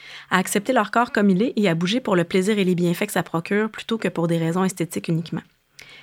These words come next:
Qu'est-ce qui t'a poussé à vouloir parler d'acceptation de la diversité corporelle sur ton compte Instagram ?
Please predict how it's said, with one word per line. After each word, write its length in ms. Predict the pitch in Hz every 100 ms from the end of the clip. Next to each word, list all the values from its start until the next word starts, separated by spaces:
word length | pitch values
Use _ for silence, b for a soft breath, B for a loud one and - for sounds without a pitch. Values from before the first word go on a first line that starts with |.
| B
Qu'est-ce 140 | 277 -
qui 60 |
t'a 120 | - 175
poussé 240 | - 240
à 80 | 202
vouloir 220 | 175 175
parler 240 | 170 175
d'acceptation 560 | 190 165 165 165 160 190
de 40 |
la 80 | 175
diversité 340 | 160 151 - -
corporelle 480 | 165 - 160 180
sur 120 | 190 -
ton 140 | 160
compte 180 | 165 170
Instagram ? 440 | - - - -